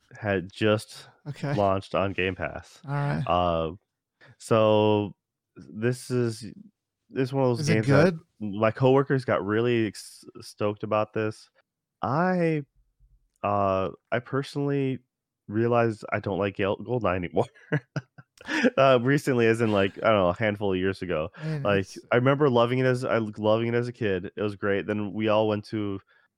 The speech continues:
Speaker 1: uh, a barcade, and we're like, "Yeah," so, like, like, they had it there, like, "Yeah, let's play."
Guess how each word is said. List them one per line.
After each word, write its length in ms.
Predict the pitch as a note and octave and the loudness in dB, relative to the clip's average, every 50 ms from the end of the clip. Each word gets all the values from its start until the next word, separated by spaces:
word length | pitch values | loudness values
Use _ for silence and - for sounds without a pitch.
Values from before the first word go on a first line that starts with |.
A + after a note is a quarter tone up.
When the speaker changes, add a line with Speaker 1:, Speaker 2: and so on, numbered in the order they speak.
| _ - | _ -6
Speaker 1:
uh, 240 | - F#2 F#2 D#2 F#2 | -2 0 0 0 0
a 80 | F#2+ - | 2 2
barcade, 640 | G2+ G2 G#2 - - A2 F#2+ F#2 G2 G2+ G#2 A#2 - - _ _ _ _ _ _ | 2 2 2 0 0 0 0 0 0 0 -2 -4 -8 -16 _ _ _ _ _ _
and 100 | - G#2+ | -2 0
we're 60 | A2 | 2
like, 220 | G#2 G2 G2 G2 - | 2 2 0 0 -2
"Yeah," 340 | C3+ D3 D3+ D3 C#3 B2 | 0 2 2 4 2 2
so, 260 | A2+ - - B2 A#2+ A#2 | 0 0 0 0 2 2
like, 220 | A2+ A2+ A2+ G#2+ - | 2 0 0 -2 -2
like, 160 | G#2 G#2+ G#2 | -4 -2 -2
they 80 | F#2+ F#2+ | -2 -2
had 220 | G#2 G#2 G2 G2+ | -2 0 0 0
it 100 | A2 A2 | 0 -2
there, 160 | - G#2 G2 F2 | -2 -2 0 0
like, 180 | E2 F2+ - | -2 -4 -4
"Yeah, 140 | D3 D#3+ D3+ | -4 -4 -4
let's 200 | D3+ D3 - - | -4 -6 -8 -10
play." 560 | - _ - E3 E3+ D#3+ D3+ C#3 B2 A2 A2 | -14 _ -2 0 0 2 2 2 2 0 0